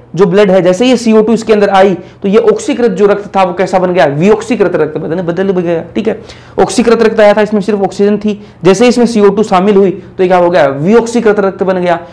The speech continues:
तो ये वियोक्सीकृत रक्त यहाँ आता है तो इसमें क्या होता है, Oxygen कितनी होती है, पन्द्रह एम एल, क्योंकि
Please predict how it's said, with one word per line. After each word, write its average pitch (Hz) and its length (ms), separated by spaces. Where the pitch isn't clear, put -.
तो 165 60
ये 190 120
वियोक्सीकृत 226 560
रक्त 175 200
यहाँ 165 220
आता 151 240
है 185 100
तो 180 80
इसमें 175 180
क्या 180 100
होता 160 200
है, 190 180
Oxygen 208 260
कितनी 202 180
होती 170 140
है, 156 80
पन्द्रह 190 240
एम 202 160
एल, 202 60
क्योंकि 180 480